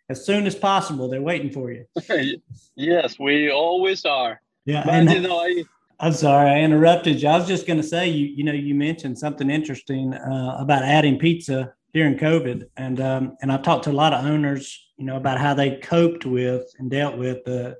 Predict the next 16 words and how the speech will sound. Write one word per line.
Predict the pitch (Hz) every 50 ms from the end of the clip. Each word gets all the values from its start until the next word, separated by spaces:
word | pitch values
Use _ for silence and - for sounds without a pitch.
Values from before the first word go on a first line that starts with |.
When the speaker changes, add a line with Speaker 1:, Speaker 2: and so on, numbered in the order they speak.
| _ _ _
Speaker 1:
the | - 127
covid, | 127 - - 151 147 135 139 127 127 120 131
you | 135 135
know, | 123
the | 123
pandemic. | 123 - 151 143 135 131 135 131 135 135 135 131 131 -
And | 123 120 107 - _ _ 139
did, | 156 151 139
were, | 147 143 139 143 139 -
were | 147 156
you | 156 160 196 196
guys, | 208 202 196 190 175 180
I'm | 185 185
not | 190 160 -
familiar | - 170 170 170 170 165
with, | 147 147 -